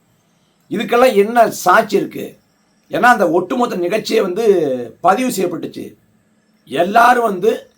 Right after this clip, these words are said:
கேமரா வச்சு படம் பிடிச்சாங்க. இது மட்டும் இல்லாம, அங்க போனவங்க எல்லாருமே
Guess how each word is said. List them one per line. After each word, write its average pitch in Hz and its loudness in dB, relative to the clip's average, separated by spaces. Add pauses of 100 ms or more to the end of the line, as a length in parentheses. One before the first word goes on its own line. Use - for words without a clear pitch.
கேமரா 196 2
வச்சு 175 -2
படம் 180 -2
பிடிச்சாங்க. 143 -6 (380)
இது 165 -10
மட்டும் 190 -2
இல்லாம, 208 0
அங்க 175 2
போனவங்க 214 0
எல்லாருமே 156 -2